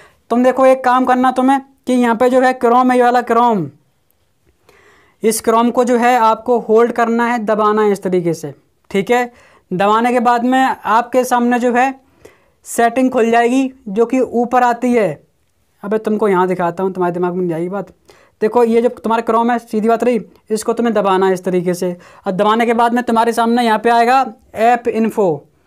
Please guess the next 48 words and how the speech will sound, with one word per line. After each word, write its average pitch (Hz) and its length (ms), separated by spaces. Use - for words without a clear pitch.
क्या 233 120
लिख 240 160
के 254 100
आ 247 100
रहा 247 120
है? 247 80
ऐप 247 440
इन्फो 240 400
आ 226 120
रहा 214 120
है। 156 140
ठीक 196 160
है, 240 220
यहाँ 202 140
पे 233 100
तुम्हें 240 240
क्लिक 240 340
कर 240 120
देना, 240 180
टच 240 300
कर 240 100
देना 233 180
तुमको 233 240
यहाँ 226 140
पर। 208 240
अब 208 160
करने 233 240
के 247 80
बाद 233 220
में 247 220
तुम्हारी 226 320
जितनी 247 300
भी 254 100
Chrome 247 340
की 254 80
पूरी 247 220
सेटिंग 240 380
यहाँ 226 120
पे 247 120
खुल 208 220
जाएंगी, 226 260
इतनी 233 420
लाइन 226 280
तार 226 180
एकदम 196 320
देख 214 200
सकते 233 280
हैं। 180 180